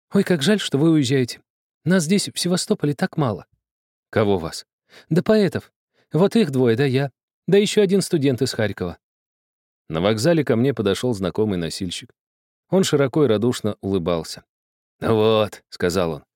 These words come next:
«отделались. И вам спокойнее, и мне лучше. Давайте пятёрку.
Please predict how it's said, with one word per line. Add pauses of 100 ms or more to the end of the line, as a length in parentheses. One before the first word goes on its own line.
(160)
«отделались. (460)
И
вам
спокойнее,
и
мне
лучше. (320)
Давайте
пятёрку.